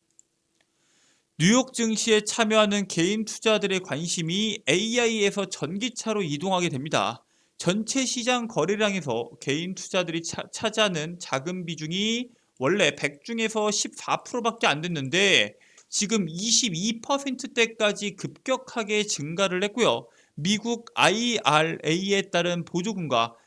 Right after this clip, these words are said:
저가 공세 덕분에 수요가 급증하고 있으며 테슬라 판매 기록을 다시 깨면서 현재 전기차에 대한 관심이 폭발을 하고 있다라고 보시면 됩니다. 전 세계적으로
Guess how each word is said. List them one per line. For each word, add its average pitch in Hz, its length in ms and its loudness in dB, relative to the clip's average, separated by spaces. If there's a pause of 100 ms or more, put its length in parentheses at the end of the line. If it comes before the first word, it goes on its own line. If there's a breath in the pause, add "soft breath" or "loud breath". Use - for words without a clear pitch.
저가 214 600 2
공세 202 480 -2
덕분에 151 600 -2
수요가 185 560 -2
급증하고 160 640 -2
있으며 135 460 -4 (240)
테슬라 185 500 0
판매 196 380 4
기록을 208 600 6 (280 loud breath)
다시 151 380 0 (100)
깨면서 196 800 4 (220 soft breath)
현재 190 520 6
전기차에 226 640 -2
대한 208 260 0
관심이 175 440 -2
폭발을 226 500 2
하고 208 160 2
있다라고 190 540 4
보시면 156 260 -8
됩니다. 135 520 2 (400 soft breath)
전 226 320 6
세계적으로 196 720 2